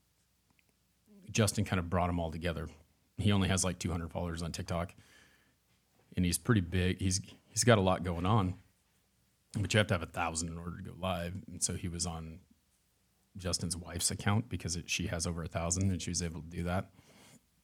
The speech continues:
It was just all about building up and thinking about it and, and kind of, like, how he is doing something to get by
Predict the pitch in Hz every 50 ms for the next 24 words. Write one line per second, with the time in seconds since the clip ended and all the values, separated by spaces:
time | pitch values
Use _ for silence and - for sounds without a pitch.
0 | _ _ _ _ _ _ _ _ _ - 117 113 110 107 107 117 113 113 92 110
1 | 110 110 101 104 95 - - - 104 95 95 101 87 85 90 98 95 - 85 90
2 | - 98 92 95 95 90 82 78 82 82 82 90 87 - 87 85 85 87 - 87
3 | 87 85 80 - - 101 101 101 87 92 87 85 82 - - - _ _ _ _
4 | _ _ _ _ _ _ _ _ _ - 113 107 107 110 95 90 104 98 101 98
5 | 95 92 87 85 87 87 85 87 92 101 101 107 101 98 95 92 95 - - _
6 | _ _ _ _ _ _ _ _ _ _ _ _ - - 104 92 92 - 95 90
7 | 85 82 85 90 - - 90 90 90 90 82 82 82